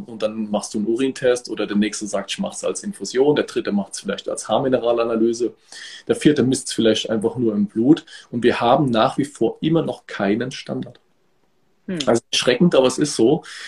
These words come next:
Speaker 1: Deswegen muss man überlegen, was ist die sinnvollste Diagnostik dafür. Der Standard in der Schulmedizin wäre die Urinmessung und die Blutmessung von Schwermetallen. Das haben wir ja auch letztens, als der Jenke auf Pro sieben da diesen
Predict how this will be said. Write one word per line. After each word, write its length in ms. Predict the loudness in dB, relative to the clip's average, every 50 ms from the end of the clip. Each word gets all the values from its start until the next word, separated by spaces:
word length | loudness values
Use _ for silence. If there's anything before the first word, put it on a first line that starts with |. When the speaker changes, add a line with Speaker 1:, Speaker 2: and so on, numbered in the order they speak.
| -12 -4 0
Speaker 1:
Deswegen 340 | 0 2 6 6 6 6 6
muss 160 | 4 4 4
man 120 | 4 6
überlegen, 520 | 6 6 6 6 6 6 6 6 6 4 2
was 160 | 2 2 0
ist 160 | -4 -4 -4
die 60 | -4
sinnvollste 840 | -2 0 0 0 2 2 2 2 2 2 2 0 0 0 0 0 -6 -12 _ 0
Diagnostik 720 | 2 2 2 2 0 -4 -4 -4 -4 -2 -4 -4 -4 -4
dafür. 340 | -8 -12 -8 -4 0 2 2
Der 80 | 2 2
Standard 500 | -2 -2 2 4 6 6 8 6 6 4
in 120 | 2 0
der 80 | 0 -2
Schulmedizin 960 | -4 0 2 4 6 6 6 6 4 4 0 -2 -4 0 0 2 2 2 -2 -4 _ -16 -20 -20 -20 _ _
wäre 360 | -2 2 4 4 6 4 2 -2
die 180 | -2 -4 -4
Urinmessung 920 | -2 -4 -4 -2 0 2 4 4 4 4 2 2 2 0 2 2 0 -2 -6 _ _ _ _
und 400 | -6 -4 -4 -4 -4 -6 -6 -6
die 60 | -4
Blutmessung 680 | -2 0 2 2 2 2 0 0 0 0 0 -2 -2
von 220 | 0 -2 -2 -2 -2
Schwermetallen. 580 | -2 -2 -2 0 0 -2 -2 -2 -2 0 0
Das 160 | 0 -2 -2 -2
haben 80 | -2
wir 100 | 0 0
ja 120 | 0 0 0
auch 120 | 0 0
letztens, 440 | -2 -2 -4 -4 -6 -6 -4 -4 -4
als 240 | -4 -4 -4 -2 0
der 100 | 2 2
Jenke 340 | 4 2 0 0 0 0
auf 200 | 0 0 -2 -4
Pro 180 | _ 0 0 0
sieben 320 | 0 -2 -4 -4 -2 -2
da 140 | 0 0 0
diesen 320 | 0 -2 -4 -4 -4 -6